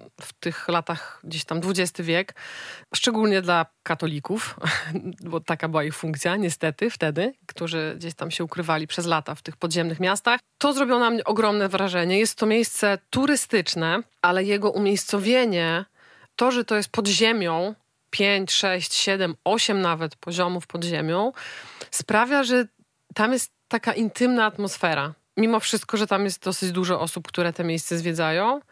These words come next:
Organizacja też tej przestrzeni, że, no,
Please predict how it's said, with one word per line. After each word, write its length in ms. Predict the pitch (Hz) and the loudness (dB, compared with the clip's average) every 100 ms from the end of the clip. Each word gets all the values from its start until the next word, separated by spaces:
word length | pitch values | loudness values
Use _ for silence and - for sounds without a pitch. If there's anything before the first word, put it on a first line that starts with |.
| - - - - _ _ - | -20 -20 -20 -20 _ _ -2
Organizacja 760 | 214 214 220 196 226 240 190 | 0 2 2 4 2 2 0
też 180 | - 175 | -2 -2
tej 160 | - 170 | -2 0
przestrzeni, 840 | - 170 - - 175 165 165 170 - | 0 2 0 2 0 0 -4 -6 -4
że, 440 | 170 175 180 180 | -2 0 0 0
no, 140 | 190 | 0